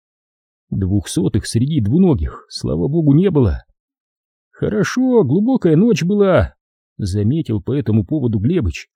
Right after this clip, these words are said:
«На постах все в траншеях, остальные по нычкам, не было никого.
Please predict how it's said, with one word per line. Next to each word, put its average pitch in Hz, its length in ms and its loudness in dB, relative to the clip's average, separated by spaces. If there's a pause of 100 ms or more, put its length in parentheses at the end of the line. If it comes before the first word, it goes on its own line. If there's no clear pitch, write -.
(400)
«На 139 120 -4
постах 208 520 0
все 240 220 -2
в - 60 -10
траншеях, 160 800 0 (300)
остальные 196 560 2
по 131 120 0
нычкам, 185 540 2
не 220 140 4
было 202 160 2
никого. 190 640 2